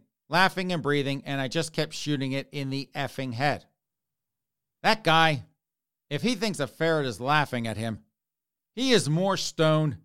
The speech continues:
than Hunter Biden. Arnberg was arrested on four, get this, folks, misdemeanor animal cruelty counts. That has got to be a Florida law.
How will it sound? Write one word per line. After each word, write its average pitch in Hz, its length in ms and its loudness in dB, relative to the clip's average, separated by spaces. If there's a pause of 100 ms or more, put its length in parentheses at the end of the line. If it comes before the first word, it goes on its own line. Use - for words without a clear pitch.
(180)
than 156 160 0
Hunter 131 340 -4
Biden. 110 460 -2 (1500)
Arnberg 208 500 4
was 180 180 -2
arrested 147 520 0
on 117 140 -2
four, 170 500 2 (380)
get 131 200 -2
this, 120 220 -4
folks, 110 320 -6 (460)
misdemeanor 160 1080 2
animal 143 440 0
cruelty 127 440 -2
counts. 127 520 -2 (1200)
That 196 160 4
has 185 160 0
got 151 300 2
to 143 80 -4
be 123 400 -4
a 117 100 -8
Florida 127 540 -2
law. 104 400 -4